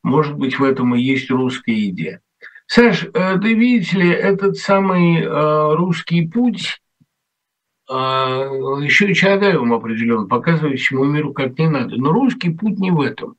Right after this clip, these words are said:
Да, наверное, Россия такой улавливающий тупик, который многие идеи доводит до абсурда. Ну, ну, будь то идея патриотизма,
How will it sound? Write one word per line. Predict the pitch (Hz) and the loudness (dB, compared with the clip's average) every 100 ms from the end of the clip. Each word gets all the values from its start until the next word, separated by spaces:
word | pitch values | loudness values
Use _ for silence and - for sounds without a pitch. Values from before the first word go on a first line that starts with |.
| _ - - - - - | _ -20 -18 -18 -12 2
Да, | 233 294 | 4 4
наверное, | 294 311 285 277 277 | 2 2 2 4 2
Россия | 262 240 - 247 | 4 2 2 0
такой | 233 196 - 202 196 | 2 0 0 2 4
улавливающий | 196 180 165 156 139 160 131 | 4 2 0 0 0 0 0
тупик, | 170 165 254 254 | 0 2 0 2
который | 160 190 214 | 2 2 0
многие | 220 190 202 208 160 156 | 2 2 2 2 0 -2
идеи | 143 156 226 | -2 0 0
доводит | 175 139 139 165 151 139 | 2 0 0 0 0 -2
до | 139 | -2
абсурда. | 135 - - - _ - 160 - - - | -2 -4 -12 -20 _ -10 -10 -10 -18 -12
Ну, | - 135 139 | -2 0 2
ну, | 156 202 160 | 2 2 0
будь | 123 127 151 - | -6 -4 -4 -2
то | 131 | -2
идея | 123 123 131 | -2 -2 -2
патриотизма, | 123 131 127 127 220 233 160 170 165 | -2 -4 -2 -2 0 0 2 2 0